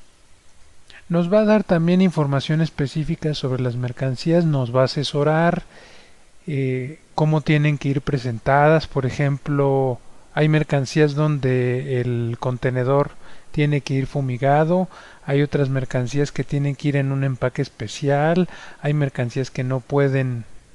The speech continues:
ser exportadas. Todo eso nos lo va a comentar esta persona. Nos va a defender ante las autoridades en situaciones donde se detiene o se confisca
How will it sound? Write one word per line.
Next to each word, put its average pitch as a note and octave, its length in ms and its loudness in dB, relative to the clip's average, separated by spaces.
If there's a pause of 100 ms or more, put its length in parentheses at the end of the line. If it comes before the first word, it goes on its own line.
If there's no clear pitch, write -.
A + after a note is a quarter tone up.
(340)
ser C#3 300 0
exportadas. C#3+ 1120 0 (960)
Todo A3 320 4
eso G#3+ 400 2
nos D3 280 0
lo C3 140 0
va C#3+ 120 2
a - 20 -2
comentar C#3+ 720 -2 (500)
esta C#3 260 -2
persona. A#2+ 560 -6 (720)
Nos D#3+ 240 2
va F#3 100 6
a F#3+ 40 4
defender D#3 540 4
ante E3 260 2
las B2+ 220 0
autoridades B2+ 960 -2 (540)
en C#3+ 160 0
situaciones E3+ 840 2
donde C3 840 0
se C3+ 220 -2
detiene D#3 580 2
o E3 60 2
se D3+ 160 -2
confisca D#3 880 -4